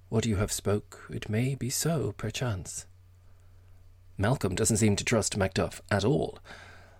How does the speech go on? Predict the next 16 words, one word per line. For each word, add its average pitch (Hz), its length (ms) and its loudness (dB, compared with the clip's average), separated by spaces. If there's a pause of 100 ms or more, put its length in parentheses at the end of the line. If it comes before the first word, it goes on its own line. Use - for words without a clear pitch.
(180)
He 127 100 4
doesn't 135 260 6
automatically 107 640 4
believe 95 420 -2
what 87 120 -6
he's 101 180 -8
saying. 123 460 0 (800)
And 117 140 4
in 143 120 6
this 123 180 6
current 110 420 2
climate 95 380 0
of 120 80 -4
fear 92 440 -2
and 90 200 -2
misprision, 104 560 2